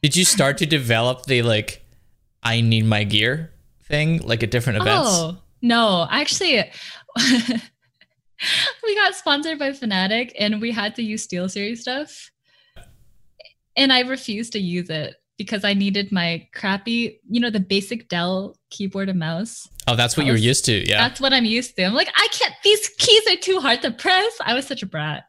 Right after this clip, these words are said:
Speaker 2: I didn't understand sponsorships or anything like that. But I was like, "Why would I use this crap <laughs> when it's, like, just expensive?" No offense. I love SteelSeries.
Speaker 1: <laughs>
Speaker 2: And I'm
Speaker 1: But that
Speaker 2: sorry, but I was just stupid.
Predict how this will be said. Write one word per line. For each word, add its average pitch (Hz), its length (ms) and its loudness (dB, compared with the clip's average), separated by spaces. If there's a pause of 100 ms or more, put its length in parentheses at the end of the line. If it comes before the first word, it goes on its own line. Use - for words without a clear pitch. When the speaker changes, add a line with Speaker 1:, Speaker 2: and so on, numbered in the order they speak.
Speaker 2:
I 214 80 2
didn't 330 200 2
understand 202 520 2
sponsorships 185 600 -4
or - 20 -2
anything 170 340 -4
like 170 200 -8
that. 160 260 -10 (340)
But 330 60 0
I 339 40 2
was 339 60 -2
like, 370 140 2
"Why 330 280 2
would 403 120 2
I 349 200 4
use 294 380 0
this 294 220 -2
crap 170 380 -2
<laughs> - 0 -
when 330 500 4 (260)
it's, 277 120 -6
like, 330 160 0
just 370 160 -4
expensive?" 269 540 -4 (540)
No 311 100 -2
offense. 196 300 -6 (120)
I 254 60 -2
love 226 160 -4
SteelSeries. - 480 -12 (200)
Speaker 1:
<laughs> - 1000 4
Speaker 2:
And 269 120 2
I'm 269 100 2
Speaker 1:
But 214 80 0
that 233 80 4
Speaker 2:
sorry, 196 160 4
but 254 240 2 (240)
I 233 80 2
was 240 80 -2
just - 320 -10
stupid. 185 400 -4